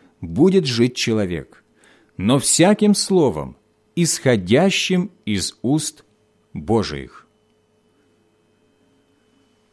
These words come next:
Слово "глупость" с латыни переводится как "гурдус". Глупость и гордыня происходят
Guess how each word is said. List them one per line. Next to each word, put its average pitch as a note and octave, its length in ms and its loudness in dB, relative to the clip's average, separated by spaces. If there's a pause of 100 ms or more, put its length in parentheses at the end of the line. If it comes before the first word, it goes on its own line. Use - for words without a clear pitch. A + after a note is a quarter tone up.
(440)
Слово G#3+ 480 2
"глупость" D#3 800 0 (680)
с - 180 -6
латыни F#3+ 420 4
переводится D#3 720 0
как D3 540 -6 (100)
"гурдус". A#2 720 -4 (1200)
Глупость F#3+ 720 0 (300)
и F3+ 80 0
гордыня C3 760 2 (640)
происходят D3+ 800 2